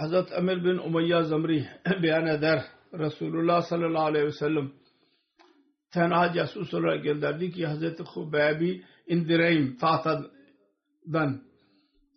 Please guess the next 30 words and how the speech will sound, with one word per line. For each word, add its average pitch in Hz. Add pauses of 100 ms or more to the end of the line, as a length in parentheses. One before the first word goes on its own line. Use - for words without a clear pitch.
(180)
Diyor 170
ki 175
geceleyin 165
oraya 156
ulaştım. 156
Korku 170
vardı 165
birisi 170
beni 156
görmesin. 165 (800)
<clears throat> - (340)
Ben 165
o 175
tahtayı 160
bıraktım. 160 (300)
O 170
yere 165
düştü. 151 (500)
Baktım 151
ki 170
o 165
öyle 196
kayboldu 165
ki 139 (600)
sanki 170
yer 175
onu 175
ye-, 156
e, 139
yedi. 151